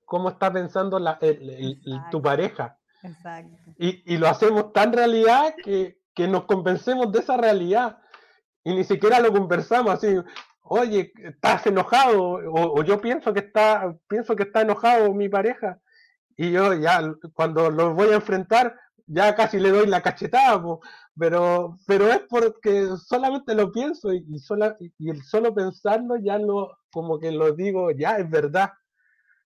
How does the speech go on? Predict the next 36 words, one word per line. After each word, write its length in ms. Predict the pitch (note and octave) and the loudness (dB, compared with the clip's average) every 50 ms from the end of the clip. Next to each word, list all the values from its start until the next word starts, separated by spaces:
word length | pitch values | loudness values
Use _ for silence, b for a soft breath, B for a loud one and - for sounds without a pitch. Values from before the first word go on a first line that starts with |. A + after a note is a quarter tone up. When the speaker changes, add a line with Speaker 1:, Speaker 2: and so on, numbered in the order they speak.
| _ _ _ | _ _ _
Speaker 1:
Pero 180 | - D3 D3 D3+ | -2 0 2 2
a 40 | |
veces 220 | E3 G3+ G#3 A#3 A3 | 2 0 0 0 -2
ni 80 | G#3 | -2
siquiera 300 | G3 G3+ F#3 F3 G3 G#3 | -2 -2 -2 -2 0 0
conversamos 640 | G3+ G3 F3+ D3+ D3+ D3+ D3 - F#3 G#3+ G#3+ G#3 F#3 | 0 -2 -2 -4 -4 -4 -2 -4 -4 -2 -2 -4 -6
y 100 | E3 D#3 | -6 -8
es, 160 | D#3 - _ _ _ _ _ _ | -10 -10 _ _ _ _ _ _
y 180 | - D#3 D#3 D#3 | -12 -10 -10 -10
es 80 | D#3 - | -10 -8
súper 440 | - - G3+ G3+ G#3 A3+ A3 G#3+ G3+ | -6 -4 -4 -2 0 0 2 2 2
útil 480 | F#3+ G3 A3+ A#3+ - G#3 F3+ F3 F3+ | 0 -2 -4 -4 -6 -8 -8 -6 -4
la 100 | F3 E3+ | -4 -4
conversación, 800 | F3 A#3 C#4 A3+ F#3 C#3 - F#3 E3+ D#3+ - G3+ G#3 A#3 B3 A3 | -2 -2 -2 -2 -4 -4 -4 -4 -4 -4 -2 -2 -2 -2 -2 -4
o 40 | F#3 | -6
sea, 400 | D#3+ F3+ F3+ F3 E3+ E3 D#3 D3 C3+ C#3 C3+ C3+ - _ _ _ _ | -6 -4 -4 -2 -2 -2 -4 -6 -10 -14 -18 -20 -20 _ _ _ _
te, 260 | - C#3+ C#3+ C#3+ - _ | -2 -2 -2 -2 -6 _
te 140 | - D3 C#3 | -2 0 0
permite, 680 | C#3 D3+ D3 D3 D#3+ E3+ F#3 F#3 - G3+ G3 F#3+ b b b b b b b b b _ _ _ _ | 2 2 2 0 0 -2 -4 0 0 0 0 0 b b b b b b b b b _ _ _ _
obviamente, 560 | - D#3 F3 F3+ F3+ F3 F#3 G3 F#3+ - F#3+ | -2 -2 0 0 0 -2 -2 -4 -4 -2 -4
aclarar 580 | F3 D#3+ D3+ C#3+ C#3+ C#3+ D#3 F3 G3+ G#3 G3+ - | -2 0 0 0 0 2 2 0 0 -2 -2 -6
tus 180 | F#3+ F3+ - - | -8 -8 -8 -6
pensamientos 840 | - E3 E3 D#3+ - - C3+ C3 C#3 C#3+ D#3+ F#3+ G3+ G3+ - G3+ G#3 | -6 -6 -6 -4 -4 -6 -4 -4 -4 -4 -6 -6 -8 -6 -4 -2 -2
o, 380 | G#3 G3+ F#3+ E3 D3 C#3 - _ _ _ - | 0 -2 0 0 -2 -2 -2 _ _ _ -18
y 180 | D3 C3 C#3 | -10 -6 -6
efectivamente 640 | C#3+ C#3+ - C#3+ C#3+ _ F3+ F3+ F#3 F#3+ G3 G3 F#3 | -4 -2 -4 -4 -4 _ -6 -4 -4 -4 -4 -2 -2
a 80 | F3 E3 | -2 -2
veces, 460 | F3 G3+ G#3+ - G#3+ G3 G3 - _ _ _ _ _ | -2 -4 -2 -2 -4 -4 -4 -8 _ _ _ _ _
obviamente, 560 | - A#2+ C#3+ F3 F3 C#3+ C#3 D#3 C#3+ - C#3 | -6 -4 -2 -2 0 -2 -2 -4 -4 -4 -6
estamos 320 | C3+ C#3 - D3 D3+ D3 D3+ | -6 -4 -4 -4 -2 0 0
enojados, 460 | D#3 D3+ - - D#3 E3+ F#3 F#3+ b b b b b b b _ | -2 -2 0 2 2 2 2 0 b b b b b b b _
pero 160 | - D3+ D#3 | 0 0 2
hay 80 | E3 E3+ | 2 0
veces 320 | D#3+ F#3 G#3+ - A#3 G#3+ - | -2 -4 -4 -4 -6 -6 -4
que 100 | - E3+ | -6 -4
no. 280 | F3 G#3+ G4 G4 - | -2 -2 -2 -4 -6